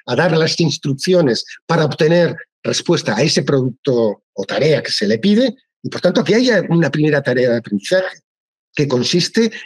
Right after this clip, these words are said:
en construir, de que el alumno aprenda a, como digo, a formular las preguntas o indicaciones o instrucciones a la máquina para que ésta le devuelva un producto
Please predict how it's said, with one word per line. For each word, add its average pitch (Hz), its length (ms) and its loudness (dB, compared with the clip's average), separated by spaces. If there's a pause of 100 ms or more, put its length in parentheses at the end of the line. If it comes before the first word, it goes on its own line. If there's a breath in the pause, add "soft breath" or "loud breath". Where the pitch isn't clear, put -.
en 151 220 0
construir, 156 720 2
de 139 100 0
que 151 80 -2
el 143 80 4
alumno 233 340 4
aprenda 240 480 0 (320 loud breath)
a, 135 140 -4 (140)
como 127 180 -2
digo, 226 460 -2
a 143 80 -6
formular 135 500 -2
las 202 140 -2
preguntas 208 540 0 (280 loud breath)
o 139 120 2
indicaciones 139 760 0
o 180 40 -2
instrucciones 202 800 0 (240 loud breath)
a 139 100 0
la 117 100 0
máquina 202 440 2 (280 loud breath)
para 135 260 0
que 151 220 2
ésta - 480 -4 (220 loud breath)
le 131 180 0
devuelva 165 840 2
un 151 220 0
producto 170 600 2